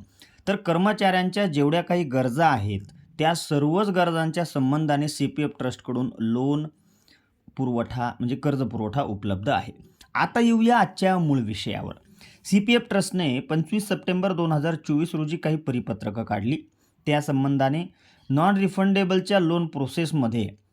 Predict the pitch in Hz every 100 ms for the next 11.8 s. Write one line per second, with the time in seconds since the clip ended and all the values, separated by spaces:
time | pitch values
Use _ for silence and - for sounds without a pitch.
0 | _ 131 156 180 175 180 135 156 156 151
1 | 151 139 147 143 135 139 135 117 117 117
2 | 107 95 98 - _ _ _ 165 175 175
3 | 180 180 180 170 170 165 175 170 165 -
4 | 143 143 151 156 156 151 - _ _ _
5 | - 117 117 113 107 - 131 160 175 165
6 | 165 165 139 147 156 156 156 156 156 -
7 | 156 156 160 156 156 147 151 156 156 139
8 | 170 156 160 156 151 156 165 - - _
9 | _ _ _ - 101 165 202 202 196 196
10 | 196 196 185 180 165 156 160 147 151 151
11 | 139 120 156 185 143 110 98 98